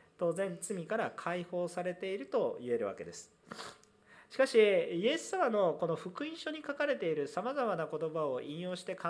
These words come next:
えてみると、この律法に書かれていることは私たちにとっては非常に細かすぎて厳しすぎるというふうに感じるんですが、イエス様のこの、例えばマタイの福音書の山の上の説教、様々なものを見ていると、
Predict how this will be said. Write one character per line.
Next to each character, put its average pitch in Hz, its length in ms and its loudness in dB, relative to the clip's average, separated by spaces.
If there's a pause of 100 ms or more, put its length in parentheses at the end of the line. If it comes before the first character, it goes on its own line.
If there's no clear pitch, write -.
(140)
え 226 120 0
て 104 120 -8
み 104 80 -8
る 85 120 -6
と、 131 300 -8 (360)
こ 214 100 -8
の 247 140 0
律 175 200 -2 (120)
法 294 140 -4
に 311 140 -8
書 285 100 2
か 302 100 2
れ 294 100 2
て 294 100 0
い 160 80 6
る 147 80 0
こ 147 100 0
と 143 100 -4
は 131 320 -2
私 285 320 -4
た 302 120 2
ち 175 140 -6
に 131 140 -6
と 131 100 -4
っ - 40 -8
て - 120 -8
は 120 140 -4
非 131 200 -10
常 196 160 -2
に 226 140 -6
細 - 140 -10 (160)
か 226 120 -4
す 233 160 -8
ぎ 208 120 -4
て - 260 -6
厳 160 220 -10
し 240 160 -8
す 247 160 -6
ぎ 262 100 -6
る 226 260 -2
と 269 180 0
い 240 140 -4
う 226 40 0
ふ 226 140 0
う 180 60 2
に 131 160 -6
感 123 260 -10
じ 135 100 -8
る 131 80 -8
ん 107 80 -6
で 90 80 -8
す - 100 -14
が、 104 220 -6 (760)
イ 214 100 -2
エ 294 60 -2
ス 302 120 -10
様 202 580 2
の 160 460 -2
こ 147 100 -4
の、 139 320 -4 (340)
例 190 80 -2
え - 40 -4
ば 302 100 0
マ 185 160 0
タ 170 160 2
イ 156 40 0
の 143 120 0
福 151 200 -6
音 143 120 -4
書 135 140 -6
の 127 260 -8
山 135 240 -6
の 139 160 -2
上 143 140 0
の 123 100 -6
説 - 280 -10
教、 113 260 -4
様 123 260 -6
々 139 220 -2
な 117 100 -6
も 113 140 -8
の 123 100 -6
を 107 180 -6
見 147 100 -10
て 123 100 -10
い 95 120 -8
る 90 120 -14
と、 143 340 -4